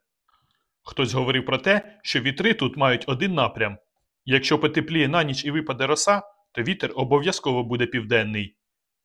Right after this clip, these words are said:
Навіть мати заспокоїлася і почала говорити Олегові на вухо,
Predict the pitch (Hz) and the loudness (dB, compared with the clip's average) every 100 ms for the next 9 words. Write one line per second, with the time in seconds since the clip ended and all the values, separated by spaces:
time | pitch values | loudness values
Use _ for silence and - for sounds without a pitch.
0 | _ _ 123 120 123 131 185 143 143 147 | _ _ 0 0 0 0 2 2 2 0
1 | 123 135 123 117 123 127 131 - 127 117 | -2 0 2 0 -2 -6 -4 -2 0 2
2 | 120 131 127 110 127 139 120 113 120 127 | 2 0 -4 -4 0 2 2 0 -2 -4
3 | 190 - 113 | -4 -4 -4